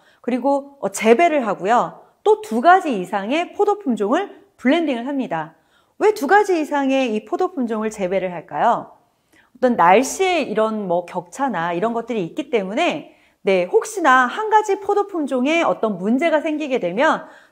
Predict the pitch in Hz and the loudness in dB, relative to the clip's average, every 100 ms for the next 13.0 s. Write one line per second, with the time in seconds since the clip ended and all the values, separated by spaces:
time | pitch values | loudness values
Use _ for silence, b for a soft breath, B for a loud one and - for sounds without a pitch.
0 | - 196 175 151 - - _ 214 220 220 | -2 0 2 -2 -8 -20 _ -4 -2 -4
1 | - - 427 415 403 381 370 277 269 262 | -12 -8 -4 0 2 2 0 0 2 0
2 | - - _ 233 330 233 185 226 254 - | -2 -10 _ -2 2 2 0 0 -4 2
3 | 240 302 294 254 202 175 - 254 262 B | 4 4 0 -4 -4 -6 2 2 2 B
4 | B 185 185 233 269 269 - 427 403 285 | B 6 6 6 2 0 -4 -2 -2 0
5 | 202 214 175 262 262 247 254 - 453 - | 2 2 0 -2 -2 -2 -4 -4 -6 0
6 | 285 190 - - - 240 262 285 370 285 | 0 2 -2 -14 -2 -2 -2 0 6 6
7 | 196 247 349 359 285 180 196 208 202 160 | 8 6 4 2 -2 -2 0 -2 0 2
8 | 175 165 139 - - 294 403 440 415 269 | 4 4 2 -8 -6 -4 0 0 2 2
9 | 233 185 B B B - 415 392 359 330 | 2 0 B B B -6 0 0 0 -4
10 | - 208 180 - - - 208 - 294 277 | 0 4 4 0 -10 -8 -8 -4 -2 -2
11 | - 208 233 220 196 - 185 170 - _ | 0 6 8 8 4 -2 -4 -4 -6 _
12 | _ 190 185 160 170 311 214 196 269 262 | _ 0 2 2 0 0 0 0 0 0